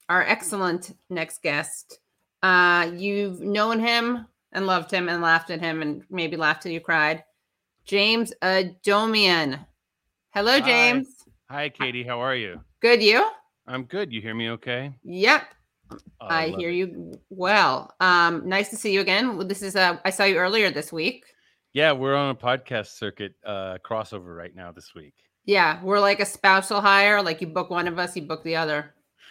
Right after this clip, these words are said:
Speaker 1: You want
Speaker 2: <laughs> Yes.
Speaker 1: me, you got J-, James. You want James, you got me.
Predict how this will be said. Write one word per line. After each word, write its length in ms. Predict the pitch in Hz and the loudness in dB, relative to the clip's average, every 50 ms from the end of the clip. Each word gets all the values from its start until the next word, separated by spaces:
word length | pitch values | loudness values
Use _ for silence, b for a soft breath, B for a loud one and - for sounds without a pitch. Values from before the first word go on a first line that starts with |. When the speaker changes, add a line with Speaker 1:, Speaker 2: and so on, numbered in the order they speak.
| b b b b b b b b b _ _ | b b b b b b b b b _ _
Speaker 1:
You 120 | 170 175 | -6 -2
want 140 | 180 175 175 | 0 0 0
Speaker 2:
<laughs> 20 | |
Yes. 40 | 185 | 2
Speaker 1:
me, 180 | 190 196 190 190 | 0 0 0 0
you 120 | 185 180 | 0 -2
got 280 | 175 185 175 175 - - | 0 0 -2 -2 -4 -8
J-, 80 | - - | -16 -10
James. 540 | - 196 180 180 175 170 156 151 147 - 185 | -6 -4 -2 -2 0 -2 -2 -4 -8 -10 -10
You 80 | 160 | -8
want 200 | 170 170 160 147 - | -4 -4 -4 -2 -4
James, 260 | 180 175 175 175 175 | -4 -4 -4 -4 -6
you 80 | 175 156 | -6 -4
got 180 | 165 160 151 | -4 -4 -4
me. 340 | 170 170 160 160 151 151 - | -4 -4 -4 -4 -6 -8 -10